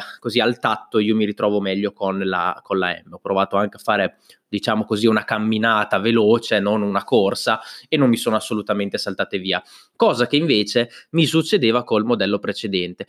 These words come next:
Infatti io il modello precedente l'ho utilizzato prevalentemente, ehm, nell'acquisto, nel, scusate, nel,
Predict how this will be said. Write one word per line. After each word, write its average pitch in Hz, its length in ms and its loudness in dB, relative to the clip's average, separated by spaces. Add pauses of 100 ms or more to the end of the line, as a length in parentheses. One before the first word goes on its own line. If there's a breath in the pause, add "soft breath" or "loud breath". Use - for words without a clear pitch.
(260 soft breath)
Infatti 151 340 0
io 139 60 6
il 117 60 2
modello 120 280 2
precedente 113 580 -2
l'ho 117 380 0
utilizzato 107 880 -4
prevalentemente, 151 1160 2
ehm, 90 680 -6 (200)
nell'acquisto, 98 800 -2 (160 soft breath)
nel, 98 400 2
scusate, 92 520 -4 (260 loud breath)
nel, 92 720 0